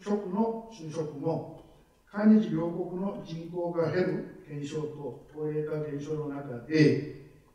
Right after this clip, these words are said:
海を越えた、うん、需要による移動が予想されています。留学による就職の他にも、技術研修や短期語学研修、ワーキングホリデ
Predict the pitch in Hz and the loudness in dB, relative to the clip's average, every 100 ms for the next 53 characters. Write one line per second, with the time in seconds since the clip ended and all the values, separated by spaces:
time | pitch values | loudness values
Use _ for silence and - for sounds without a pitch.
0 | - 208 220 190 165 156 165 175 175 196 | -6 2 6 6 2 0 0 0 -2 -4
1 | 220 - - - - _ _ - _ - | -4 -4 -14 -20 -20 _ _ -20 _ -20
2 | _ _ _ 180 135 127 127 120 117 - | _ _ _ -18 -14 -14 -12 -14 -16 -20
3 | - - - _ _ 156 202 233 202 147 | -20 -20 -20 _ _ 10 12 12 12 12
4 | - - - - - 139 160 151 180 185 | 8 0 -6 -14 -14 -10 -4 -2 0 0
5 | 123 151 131 127 123 123 - - 101 95 | 0 -6 -8 -6 -8 -10 -12 -16 -18 -18
6 | - - - _ _ _ _ _ - 156 | -20 -20 -20 _ _ _ _ _ -12 -2
7 | 170 175 175 175 175 190 220 - - 156 | 4 4 2 2 4 4 4 -2 -8 -6
8 | 151 151 156 156 - 143 139 160 156 - | -4 -4 -4 -6 -6 -4 -2 -2 -2 -6
9 | - - _ _ 143 180 180 202 180 175 | -14 -20 _ _ -10 -6 -2 0 0 0
10 | 175 160 143 135 156 - - 147 147 160 | -2 -2 -2 2 4 2 -4 -6 -6 -4
11 | 147 123 147 147 - 147 139 139 - - | -6 -6 -8 -10 -10 -6 -4 -6 -10 -18
12 | - - _ _ _ - 156 160 185 180 | -20 -20 _ _ _ -4 0 2 0 -2
13 | 160 180 165 151 | 0 0 0 -2